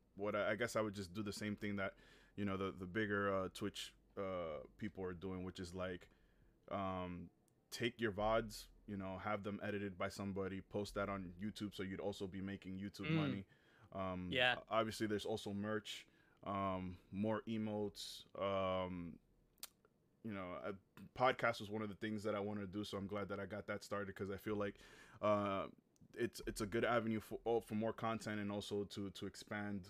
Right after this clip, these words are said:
Speaker 1: you know, whatever it is you're doing. Um, basically, you don't wanna have all your eggs in one nest. It's my, my whole philosophy. So if, like, if you can
Speaker 2: Yep.
Speaker 1: grow doing this, you know, you should try to expand into as many things as possible.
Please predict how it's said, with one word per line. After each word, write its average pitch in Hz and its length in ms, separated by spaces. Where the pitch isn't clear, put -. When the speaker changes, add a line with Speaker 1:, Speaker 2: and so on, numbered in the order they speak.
Speaker 1:
you 101 80
know, 95 140
whatever 98 360
it 98 80
is 92 100
you're 92 100
doing. 101 220
Um, 101 280
basically, 147 540
you 123 120
don't 160 180
wanna 147 160
have 139 220
all 127 120
your 123 160
eggs 104 280
in 104 100
one 98 200
nest. 87 380
It's 107 220
my, 110 280
my 113 200
whole 107 140
philosophy. 101 520
So 104 260
if, 98 100
like, 101 240
if 107 160
you 120 80
can 123 300
Speaker 2:
Yep. 120 260
Speaker 1:
grow 120 220
doing 113 320
this, 113 320
you 113 100
know, 107 120
you 104 40
should 98 220
try 104 240
to 101 100
expand 98 420
into 95 220
as 90 100
many 95 200
things 95 340
as 87 80
possible. 92 540